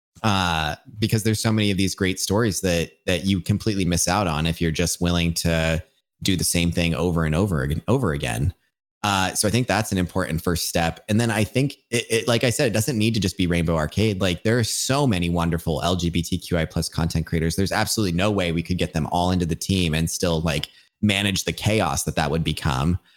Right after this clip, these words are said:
Uh, so it's about being intersectional. It's about, like, if you see your fellow L G B T Q I plus streamers, like, get in there and uplift them, like, protect them, stand with them, s-, you know, never speak for them,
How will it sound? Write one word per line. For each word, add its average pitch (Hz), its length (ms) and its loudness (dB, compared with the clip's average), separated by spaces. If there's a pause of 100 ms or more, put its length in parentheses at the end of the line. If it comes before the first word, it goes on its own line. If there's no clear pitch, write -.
(220)
Uh, 104 260 0
so 117 220 0
it's 107 280 -2
about 107 520 -2
being 117 440 0
intersectional. 87 560 0
It's - 100 0
about, 101 360 0
like, 101 220 -2
if 107 140 -2
you 123 100 4
see 120 460 2
your 110 180 2
fellow 104 400 0
L 101 140 2
G 104 140 -2
B 104 100 2
T 120 160 0
Q 113 180 0
I 107 80 2
plus 110 220 -2
streamers, 123 440 0
like, 104 240 0 (380)
get 131 160 2
in 175 120 2
there 170 120 2
and 156 80 0
uplift 135 420 0
them, 92 220 2
like, 98 220 0
protect - 400 -2
them, 90 260 2
stand 135 340 0
with 135 160 0
them, 85 300 0
s-, - 280 -2
you 110 120 2
know, 110 120 2
never 113 420 2
speak 220 340 -2
for 123 120 0
them, 95 360 2